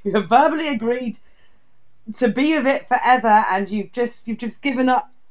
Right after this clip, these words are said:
your soul." And it's like, well, and then Verity has the sense to kind of, like, stay back, wait for Andy to wander off. Then she goes upstairs,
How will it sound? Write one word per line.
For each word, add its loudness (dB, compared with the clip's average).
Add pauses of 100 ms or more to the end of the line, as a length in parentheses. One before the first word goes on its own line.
(360)
your -4
soul." 2
And -4
it's -12
like, -6
well, -2 (360)
and 0
then -2 (380)
Verity 0
has -4
the -16
sense -6
to -16
kind -4
of, -12
like, -2
stay 0
back, 0
wait -14
for -12
Andy -4
to -16
wander -8
off. -8
Then -14
she -20
goes -2
upstairs, -2